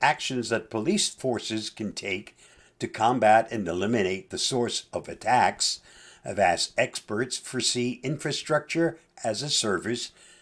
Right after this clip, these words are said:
to be used more frequently, with malware authors primarily focusing on their malware rather than the infrastructure it lives on. This could allow police to take down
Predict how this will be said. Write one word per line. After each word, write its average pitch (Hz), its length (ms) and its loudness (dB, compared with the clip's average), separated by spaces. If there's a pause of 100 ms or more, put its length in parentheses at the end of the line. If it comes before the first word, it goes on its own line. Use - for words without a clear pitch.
(140)
to 151 80 -4
be 147 120 -4
used 151 520 -2
more 95 240 -4
frequently, 95 760 -2 (460)
with 113 200 -2
malware 117 520 4
authors 139 480 4
primarily 107 680 2
focusing 139 640 -2
on 110 220 -2
their 90 160 0
malware 113 640 4 (360)
rather 101 360 6
than 95 280 0
the 104 200 -10
infrastructure - 840 -2
it - 160 -6
lives 175 360 0 (100)
on. - 240 -2 (600)
This 196 200 8
could 143 300 -2
allow 110 340 6
police 127 520 -2
to 165 120 -4
take 147 320 -6
down 110 400 4